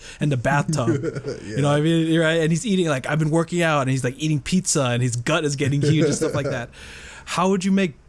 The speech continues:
Speaker 1: Batman, other than just being him a badass Batman,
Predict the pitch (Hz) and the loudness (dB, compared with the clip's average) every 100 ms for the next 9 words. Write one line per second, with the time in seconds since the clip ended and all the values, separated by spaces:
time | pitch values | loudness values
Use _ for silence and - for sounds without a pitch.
0 | - 160 156 139 117 110 110 117 - - | -6 -6 -2 -2 0 -2 -4 -8 -14 -20
1 | - - - - - 147 143 131 127 123 | -20 -20 -20 -20 -6 -2 0 0 0 -2
2 | - 127 120 117 110 - - 135 120 123 | -2 -2 0 -2 -4 -14 -8 -4 -2 0
3 | 120 117 - 117 - 90 82 | 0 -2 -6 -10 -10 -16 -14